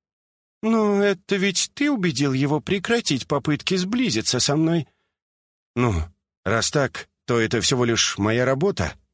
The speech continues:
проявил я ложную скромность. Правда, вот «убедил»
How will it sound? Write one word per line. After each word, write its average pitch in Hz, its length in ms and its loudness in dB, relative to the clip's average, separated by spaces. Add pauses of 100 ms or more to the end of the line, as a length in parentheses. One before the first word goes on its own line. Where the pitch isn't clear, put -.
(140)
проявил 104 400 2
я 98 180 2
ложную 101 420 0
скромность. 73 640 -4 (920)
Правда, 151 280 2
вот 139 300 0 (340)
«убедил» 127 920 0